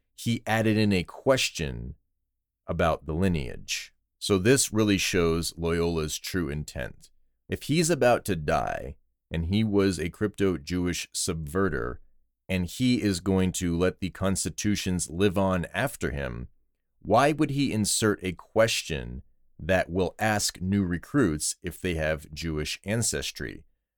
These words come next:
Now, Merrick says it's a non-discriminatory formulated question, meaning it's not overtly racist or something, but it's still there nonetheless. If he was an infiltrator,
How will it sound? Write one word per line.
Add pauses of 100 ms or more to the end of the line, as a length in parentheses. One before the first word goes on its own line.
Now,
Merrick
says
it's
a
non-discriminatory
formulated
question, (380)
meaning
it's
not
overtly (160)
racist
or
something, (600)
but
it's
still
there
nonetheless. (480)
If
he
was
an
infiltrator,